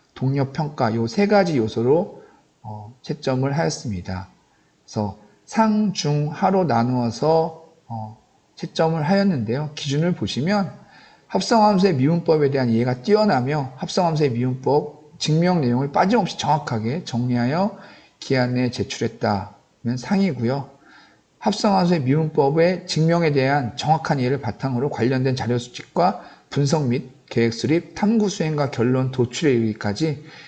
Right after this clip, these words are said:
과정 전반에 걸쳐 체계적이고 논리적이며 창의적인 방법으로 영상을 제작했다. 그리고 동료 평가에서는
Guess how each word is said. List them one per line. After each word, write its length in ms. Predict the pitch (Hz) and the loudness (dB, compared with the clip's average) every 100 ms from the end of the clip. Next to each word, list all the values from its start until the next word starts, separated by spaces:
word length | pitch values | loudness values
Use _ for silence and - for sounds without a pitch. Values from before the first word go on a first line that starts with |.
| - | -20
과정 360 | - 110 127 127 | -6 -4 -2 -2
전반에 420 | 113 110 123 120 | -2 0 0 0
걸쳐 420 | 110 95 - 127 | -2 -4 -6 -8
체계적이고 640 | 131 202 190 165 127 139 147 | -2 0 2 2 0 0 2
논리적이며 800 | 120 160 151 117 110 147 175 - - - _ | 2 2 0 0 0 0 -2 -6 -16 -20 _
창의적인 540 | - 208 202 180 180 147 | -2 2 2 2 0 -2
방법으로 400 | 120 117 123 120 | -2 0 0 0
영상을 380 | 110 104 139 | 0 -2 -4
제작했다. 880 | 120 107 107 - 104 - 110 104 - _ _ _ _ _ | -4 -4 -6 -6 -12 -2 0 0 -8 _ _ _ _ _
그리고 200 | - 135 | -2 -2
동료 340 | 131 135 170 165 | 2 2 4 2
평가에서는 880 | 170 175 170 156 127 135 202 123 | 0 0 2 2 0 0 0 -2